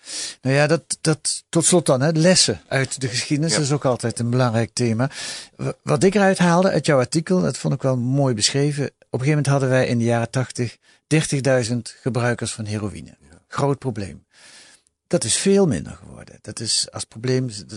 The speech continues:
Speaker 1: d-, d-, er komen ook geen jongeren bij, maar die ouderen die, die sterven langzaam uit, zou je mogen zeggen, onder begeleiding.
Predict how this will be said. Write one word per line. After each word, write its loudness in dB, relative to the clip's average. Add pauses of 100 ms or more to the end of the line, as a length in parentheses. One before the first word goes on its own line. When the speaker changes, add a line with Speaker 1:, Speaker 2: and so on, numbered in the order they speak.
(120)
Speaker 1:
d-, -12
d-, -14
er -10
komen -2
ook -4
geen 0
jongeren -2
bij, 2
maar -2
die -4
ouderen 0
die, -6
die -8
sterven -4
langzaam -4
uit, -6
zou -6
je -8
mogen -12
zeggen, -8
onder -4
begeleiding. -10